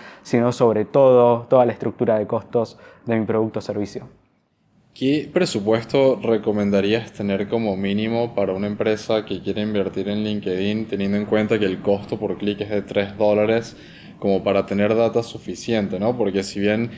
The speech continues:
Speaker 2: cierran un cliente, tal vez representa un contrato de cincuenta mil dólares, pero para cerrar ese cliente necesitas, eh, mil clics, eh, que bueno, que son tres mil dólares, por decir cualquier número.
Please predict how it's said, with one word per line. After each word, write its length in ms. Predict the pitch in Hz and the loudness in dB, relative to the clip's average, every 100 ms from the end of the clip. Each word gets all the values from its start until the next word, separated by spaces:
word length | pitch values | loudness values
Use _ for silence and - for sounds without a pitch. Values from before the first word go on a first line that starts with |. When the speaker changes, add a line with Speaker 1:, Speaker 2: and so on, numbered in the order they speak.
| - | -16
Speaker 2:
cierran 440 | - - 117 117 117 | -8 0 2 2 0
un 120 | 110 | -2
cliente, 680 | 110 113 113 113 120 120 107 | -2 0 0 2 2 2 2
tal 180 | - 104 | 0 0
vez 180 | 104 104 | 0 0
representa 880 | 107 98 95 101 104 113 113 - - - - - | -4 -4 -6 -4 0 2 0 -2 -10 -20 -18 -6
un 360 | 107 104 104 | -2 -2 0
contrato 480 | 110 107 110 107 107 | 0 2 2 2 4
de 100 | 98 | 2
cincuenta 540 | - 98 101 98 104 | 0 -4 -2 -2 -2
mil 200 | 98 101 | -2 -2
dólares, 680 | 110 120 117 113 127 - - - - - - | 2 2 2 2 -2 -8 -20 -20 -20 -20 -4
pero 320 | 113 110 110 - | 2 4 4 2
para 220 | 101 98 | 0 0
cerrar 320 | 107 101 107 | 0 0 0
ese 240 | 107 110 | 0 -6
cliente 380 | - 113 117 123 | -2 -2 0 0
necesitas, 920 | 107 101 - 104 104 113 117 117 - - | -2 -4 -6 -4 0 2 2 0 -6 -6
eh, 260 | 95 87 82 | -6 -6 -6
mil 460 | 98 104 101 - - | -4 -2 -2 -6 -6
clics, 560 | 110 110 120 - - - - - - - | 0 0 0 -6 -16 -18 -20 -20 -20 -4
eh, 320 | 98 98 92 | 0 0 0
que 60 | 98 | 0
bueno, 220 | 98 92 | 0 0
que 80 | 90 | -4
son 220 | - 95 | -6 -6
tres 180 | - 104 | -4 -2
mil 200 | 104 104 | -2 0
dólares, 320 | 107 107 110 - - - - - | 2 2 0 -4 -18 -20 -20 -6
por 140 | 98 92 | -2 -2
decir 280 | 90 92 | -4 -4
cualquier 380 | - 101 101 98 | 0 0 0 0
número. 420 | 101 98 92 - | 0 0 -2 -8